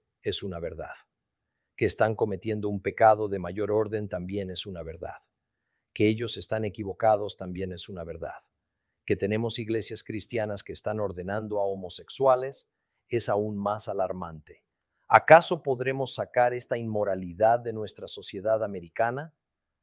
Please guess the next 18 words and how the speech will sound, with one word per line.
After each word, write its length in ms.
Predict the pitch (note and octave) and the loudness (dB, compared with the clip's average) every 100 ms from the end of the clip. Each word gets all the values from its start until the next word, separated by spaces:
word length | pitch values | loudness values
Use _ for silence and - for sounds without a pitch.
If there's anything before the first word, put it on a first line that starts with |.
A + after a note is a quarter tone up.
| _ _ _ | _ _ _
Probablemente 720 | G#2 G2+ G2+ G2 G2 F2+ E2+ | 0 2 2 0 -6 -8 -10
no. 260 | D#2+ - _ _ _ _ _ _ _ _ | -10 -16 _ _ _ _ _ _ _ _
Pero 180 | G#2+ G2+ | -4 -4
seguir 380 | - F#2+ G#2+ A#2 | -4 -4 0 0
a 60 | |
Jehová 540 | A2 G#2 F2+ G#2 F2+ - _ _ _ _ _ _ - | 0 -4 2 2 2 -6 _ _ _ _ _ _ -6
no 160 | A2 | -6
tiene 280 | - A#2+ A#2+ | -2 -2 -2
que 120 | A2 | -2
ver 180 | G#2 A2 | 0 -2
con 160 | G#2+ F#2+ | -4 -8
tomar 340 | F2 G2+ G2 | -4 -2 0
lados 640 | F#2+ G2 G2+ G2 G2 - _ _ _ _ _ | 4 4 4 -2 -10 -18 _ _ _ _ _
o 100 | G#2+ | -10
seguir 380 | - F2+ F#2+ F#2+ | -8 -8 -6 -4
a 60 | |
la 100 | F2+ | -4
mayoría. 500 | F2+ F2 E2+ E2 E2 | -6 -8 -12 -14 -16